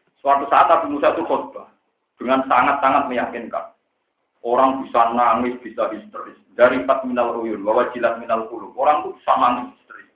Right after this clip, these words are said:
Sampai nangis histeris, pengagum Nabi Musa itu bayangkan, orang kok sesempurna itu. Sudah ganteng kalau pidato bikin orang histeris. Khutbah, tidak ada wong takwa. Ketika Nabi Musa setelah khutbah ditanya,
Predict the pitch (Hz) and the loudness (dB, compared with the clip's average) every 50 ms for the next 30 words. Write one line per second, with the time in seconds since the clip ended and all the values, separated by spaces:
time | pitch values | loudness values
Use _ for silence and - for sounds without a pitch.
0 | _ _ _ _ _ _ _ _ _ _ _ _ _ _ _ _ _ _ _ - | _ _ _ _ _ _ _ _ _ _ _ _ _ _ _ _ _ _ _ 4
1 | 160 160 165 170 175 180 170 170 156 160 175 202 214 214 - 190 185 170 170 160 | 4 4 4 4 4 4 4 4 4 2 2 2 2 2 0 0 2 4 4 4
2 | - - 175 170 160 156 151 156 156 160 165 160 - - 170 160 165 - 247 254 | 4 2 2 4 4 4 4 4 2 0 0 0 2 2 4 4 4 0 -2 -4
3 | - - 147 139 139 143 151 139 135 123 - - - 151 185 185 185 185 - - | 0 2 4 4 4 2 0 0 -2 -4 -4 -4 -6 -2 0 0 0 0 -2 -6
4 | - - - _ 147 139 139 135 135 135 127 131 - - 113 - - - - 117 | -10 -14 -14 _ -10 -8 -6 -4 -2 -2 -2 -2 -4 -8 -12 -16 -18 -10 -4 -2
5 | 104 101 - 131 139 - - - - - 139 135 135 139 139 143 143 - 117 113 | -2 0 2 2 2 2 0 -4 -6 0 0 0 0 0 -4 -6 -8 -4 -2 -2
6 | 113 113 147 151 - - - - - 127 123 139 131 127 139 143 143 127 - - | -2 -4 -6 -10 -10 -12 -16 -16 -18 -14 -10 -8 -4 -2 -2 -2 -2 -4 -6 -10
7 | - - - - _ _ _ _ _ _ _ _ _ _ _ _ - 127 127 - | -16 -20 -20 -20 _ _ _ _ _ _ _ _ _ _ _ _ -8 -8 -8 -2
8 | - 143 117 90 90 - - - 87 92 92 98 92 - - - 107 110 117 120 | 0 0 0 0 0 -4 -10 -14 -18 -18 -16 -16 -14 -12 -10 -8 -6 -2 -2 -2
9 | 120 - - - - - 82 71 - - _ _ _ _ _ _ _ _ _ _ | -2 -2 -6 -8 -8 -10 -12 -14 -14 -14 _ _ _ _ _ _ _ _ _ _
10 | _ _ _ _ _ _ _ _ - - 101 104 107 104 101 101 104 104 104 101 | _ _ _ _ _ _ _ _ -16 -12 -6 -2 -2 -2 -2 -4 -6 -8 -12 -14
11 | 98 101 - - - 101 98 98 101 98 - - 131 - - - - 98 98 104 | -6 -6 -4 -4 -4 -4 -6 -6 -6 -8 -6 -4 -4 -4 -6 -8 -8 -8 -8 -8
12 | - - - - - | -8 -10 -14 -18 -20